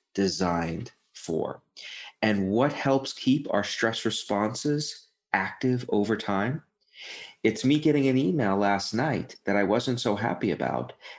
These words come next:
and replaying that email in my head, hearing the words spoken over and over and over again,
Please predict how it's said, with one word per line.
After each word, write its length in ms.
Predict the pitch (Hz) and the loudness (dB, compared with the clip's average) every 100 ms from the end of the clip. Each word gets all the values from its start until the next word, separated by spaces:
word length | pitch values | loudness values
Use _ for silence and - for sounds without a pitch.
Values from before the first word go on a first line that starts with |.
| - _ | -20 _
and 340 | 104 101 98 90 | 0 2 0 0
replaying 600 | - 113 117 131 135 127 | 0 -2 0 -2 0 0
that 140 | 87 | 0
email 320 | 85 87 87 | 0 0 0
in 120 | 87 87 | 0 0
my 100 | 87 | -2
head, 400 | 107 95 - - _ _ - | -2 -2 -4 -12 _ _ -6
hearing 360 | 123 131 127 | 2 2 4
the 100 | 110 | 2
words 300 | 95 101 95 | 2 2 0
spoken 540 | - - 110 - 67 - _ | -4 0 0 0 -4 -6 _
over 460 | 101 95 82 69 - | 0 2 0 -4 -4
and 160 | 85 - | -6 -2
over 320 | 90 80 85 | -2 -2 -4
and 120 | 80 | -4
over 340 | - 82 78 78 | -4 -4 -2 -4
again, 360 | 76 71 - | -4 -6 -8